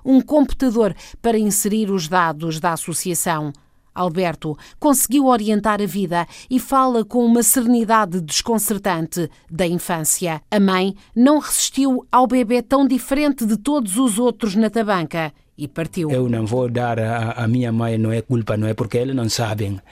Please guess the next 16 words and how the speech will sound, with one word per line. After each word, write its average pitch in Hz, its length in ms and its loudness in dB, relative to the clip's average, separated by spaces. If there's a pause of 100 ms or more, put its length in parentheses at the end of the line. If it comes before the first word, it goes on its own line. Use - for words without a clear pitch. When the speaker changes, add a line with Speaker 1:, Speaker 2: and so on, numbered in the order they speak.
(120)
Speaker 2:
É - 100 -2
preciso 123 460 -2
sensibilizar, 113 760 -2
não 107 120 -2
é? 110 220 -6 (500)
O, 127 120 -8 (200)
é, 117 400 0
a 110 60 0
minha 117 200 2
mãe 117 180 -2
é 120 140 -2
preta. - 440 -6 (380)
É 120 100 0
preta, 117 360 -4
a - 20 -2
minha, 123 200 0